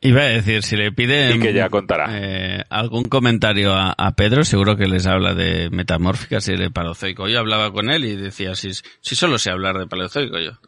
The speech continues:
Speaker 2: Y dice que, que una de las actividades es subir al Monte Pindo, que es un monte sagrado para los celtas y para los geólogos, ahí que es una maravilla, que hay una cascada,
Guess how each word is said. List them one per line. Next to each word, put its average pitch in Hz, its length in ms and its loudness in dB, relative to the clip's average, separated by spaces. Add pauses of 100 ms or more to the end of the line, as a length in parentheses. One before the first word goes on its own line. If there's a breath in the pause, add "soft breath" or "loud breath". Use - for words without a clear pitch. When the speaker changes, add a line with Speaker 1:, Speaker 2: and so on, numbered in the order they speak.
(680 loud breath)
Speaker 2:
Y 120 200 6
dice 110 340 4
que, 98 920 4
que 104 100 -2
una 104 140 0
de 98 80 4
las 95 80 -2
actividades 98 560 2
es 92 80 -4
subir 92 260 0
al 90 180 2
Monte 90 360 -4
Pindo, 117 260 -4
que 104 80 -6
es 95 80 -10
un 92 60 -16
monte 90 200 -4
sagrado 92 260 2
para 92 180 2
los 85 120 -4
celtas 101 380 2
y - 20 -6
para 113 200 4
los 123 160 0
geólogos, 139 580 4
ahí 90 180 0
que 98 100 -2
es 101 100 -4
una 107 100 -2
maravilla, 123 640 2
que 95 140 2
hay 92 120 2
una 92 200 -2
cascada, 123 720 2